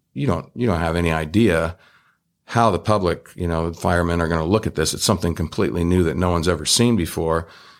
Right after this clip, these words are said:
And we, you know, we talked to, you know, one minute we're thinking, "Oh, this is, this is gonna be the greatest thing since sliced bread." And then,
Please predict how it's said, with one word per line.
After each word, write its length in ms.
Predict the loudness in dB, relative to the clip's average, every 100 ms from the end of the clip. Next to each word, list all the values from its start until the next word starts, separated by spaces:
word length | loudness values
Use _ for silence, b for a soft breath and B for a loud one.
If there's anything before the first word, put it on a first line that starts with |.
| B
And 220 | 0 2
we, 140 | 2 0
you 180 | 0
know, 120 | 2 2
we 100 | 0
talked 300 | 0 0 -2
to, 100 | -4
you 100 | -2
know, 260 | -2 -4 -10 _ -10
one 300 | -2 2 2
minute 180 | 2
we're 80 | 0
thinking, 320 | 0 0 0
"Oh, 160 | 2 4
this 140 | 2
is, 200 | 0 -4 _ _ _ -6
this 180 | -2 0
is 80 | 0
gonna 140 | 2
be 80 | 2
the 80 | 2
greatest 400 | 2 2 0 0
thing 280 | 0 0
since 300 | -2 -4 -4
sliced 340 | 0 0 0 0
bread." 280 | 0 2 2
And 120 | 0
then, 300 | 0 -2